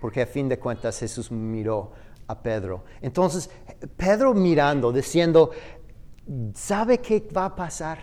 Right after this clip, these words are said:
Jesús va a decir, 'Ya es suficiente, Padre, manda a los ángeles y mátalos.'" Y creo que Pedro quería estar cerca cuando este pasó, para que pudiera entrar y s-, estar cerca de Jesús y decir,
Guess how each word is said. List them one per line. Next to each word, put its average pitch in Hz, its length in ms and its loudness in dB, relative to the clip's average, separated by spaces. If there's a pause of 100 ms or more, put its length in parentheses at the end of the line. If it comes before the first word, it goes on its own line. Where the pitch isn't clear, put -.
(440)
Jesús 190 560 -2
va 156 540 4
a 143 60 0
decir, 131 600 -2 (340)
'Ya 160 380 10
es - 80 6
suficiente, 247 1200 6
Padre, 247 340 12
manda 285 440 10
a - 20 12
los 240 240 10
ángeles 269 580 8 (140)
y 190 100 6
mátalos.'" 202 1000 10 (260)
Y 147 120 -2 (200)
creo 247 300 2
que - 140 -8
Pedro 135 420 -4
quería 120 400 -4
estar 101 320 -6
cerca 92 480 -8
cuando 98 260 -8
este 90 220 -10
pasó, - 440 -10 (220)
para 160 200 6
que 170 160 6
pudiera 170 480 10
entrar 151 420 6
y 139 40 4
s-, 147 380 -4
estar 139 300 0
cerca 127 400 0
de 113 120 0
Jesús 113 340 -6
y 107 60 -6
decir, 101 280 -6